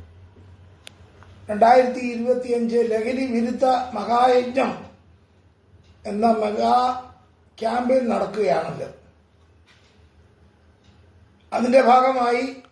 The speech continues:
ലഹരി വിരുദ്ധ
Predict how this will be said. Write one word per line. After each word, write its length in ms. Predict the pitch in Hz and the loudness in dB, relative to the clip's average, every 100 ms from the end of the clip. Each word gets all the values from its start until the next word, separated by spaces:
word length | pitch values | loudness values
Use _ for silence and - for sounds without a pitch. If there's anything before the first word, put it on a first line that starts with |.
| - - _ _ _ _ _ _ _ _ _ _ _ _ _ _ _ - _ _ _ - | -20 -20 _ _ _ _ _ _ _ _ _ _ _ _ _ _ _ -20 _ _ _ -10
ലഹരി 460 | 220 220 214 262 269 247 | 2 2 4 2 0 -2
വിരുദ്ധ 300 | 240 247 262 | -2 0 4